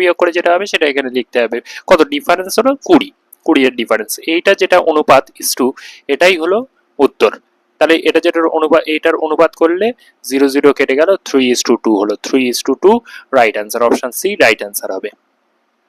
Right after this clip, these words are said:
চলে আসি পরবর্তী অঙ্ক, দুই দাগের অঙ্ক। দুই দাগের অঙ্ক দেখো কি বলছে, four point five zero টাকা per কেজি আলুর সাথে ছ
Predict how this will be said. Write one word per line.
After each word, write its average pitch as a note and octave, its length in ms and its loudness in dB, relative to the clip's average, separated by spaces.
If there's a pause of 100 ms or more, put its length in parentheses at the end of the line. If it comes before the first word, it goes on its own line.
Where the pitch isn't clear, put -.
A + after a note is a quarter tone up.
(720)
চলে D#3+ 200 6
আসি E3+ 100 -2 (100)
পরবর্তী F3 360 4
অঙ্ক, F3 100 -2 (100)
দুই D#3+ 160 0
দাগের E3 220 2
অঙ্ক। E3+ 180 -8
দুই D#3 140 -6
দাগের D#3+ 220 -2
অঙ্ক D#3+ 100 -8 (100)
দেখো E3 220 -6
কি E3 140 -4
বলছে, D#3+ 220 2 (600)
four F#3+ 180 6 (100)
point E3+ 280 2
five E3+ 180 2 (120)
zero F3+ 180 -2 (120)
টাকা D3 220 0 (500)
per D#3 120 4 (100)
কেজি C3+ 260 -4 (640)
আলুর E3 260 2 (140)
সাথে C#3 240 -2 (140)
ছ - 40 -6